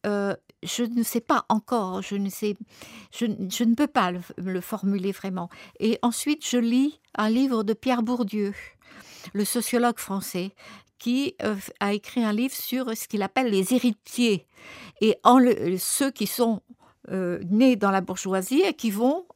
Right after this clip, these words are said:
avoir une voie toute tracée, euh,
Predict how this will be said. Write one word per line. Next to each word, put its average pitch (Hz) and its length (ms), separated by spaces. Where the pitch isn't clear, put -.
avoir 226 520
une 214 240
voie 196 360
toute 226 360
tracée, 262 540
euh, 208 400